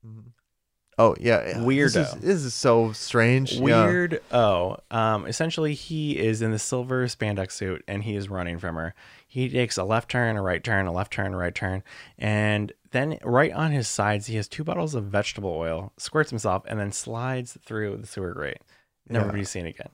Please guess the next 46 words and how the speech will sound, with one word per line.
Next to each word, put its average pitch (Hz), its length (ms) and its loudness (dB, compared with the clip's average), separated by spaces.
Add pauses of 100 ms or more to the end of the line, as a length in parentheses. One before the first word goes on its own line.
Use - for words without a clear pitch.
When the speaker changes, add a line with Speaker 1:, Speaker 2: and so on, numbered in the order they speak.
(1120)
Speaker 1:
Wh-, 113 280 -12
wh-, 107 120 -20
Speaker 2:
Like, 104 180 -4
Speaker 1:
what? 110 160 2
Speaker 2:
what - 100 2
would 262 140 0
you 247 80 4
Speaker 1:
Y-, 120 80 -2
Speaker 2:
do 139 240 6
if 139 140 4
you 113 140 -2
came 110 320 -2
Speaker 1:
y-, 123 80 -2
Speaker 2:
across 90 340 -6
Speaker 1:
yeah, 123 240 -2
Speaker 2:
that? 139 200 -8 (300)
Speaker 1:
what? 156 220 -10 (120)
Uh, 135 240 2
well, 147 160 6
Speaker 2:
I - 40 2
would 135 180 0
feel 185 160 0
like 170 120 4
I 151 80 2
Speaker 1:
for - 40 2
Speaker 2:
was 123 140 2
going 107 260 -2
insane. 95 460 -6 (340)
Speaker 1:
Well, 127 200 0
yeah, 131 400 0
that, 131 360 2
and 135 140 -4
then 120 120 -2
also, 123 400 -4
like, 110 200 -4 (380)
I 131 60 0
wouldn't 165 380 -2 (680)
to 147 40 -8
be, 147 120 -2
me 147 320 2
personally, 139 340 -2
I 113 40 2
wouldn't 120 260 2
chase 110 320 -4
a - 40 -10
person - 320 -16